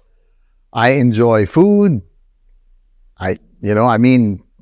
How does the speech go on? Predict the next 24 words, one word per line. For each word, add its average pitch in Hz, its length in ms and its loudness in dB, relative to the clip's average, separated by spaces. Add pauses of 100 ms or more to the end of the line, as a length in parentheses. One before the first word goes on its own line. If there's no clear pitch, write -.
any 165 220 4
kind 127 260 0
of 104 80 -6
food. 104 280 -4 (720)
There's 123 240 0
really 156 220 2
no 131 180 2
food 135 260 0
in 113 100 0
this 110 180 -4
planet 110 360 -2
that 104 140 -2
I 101 80 0
don't 113 300 -2 (240)
enjoy. 98 500 -2 (960)
I 120 140 0
don't 165 160 2
have 165 160 2
a 156 80 0
favorite. 160 420 0 (560)
I 107 80 -6
love 160 220 2
it 175 80 2
all. 156 400 0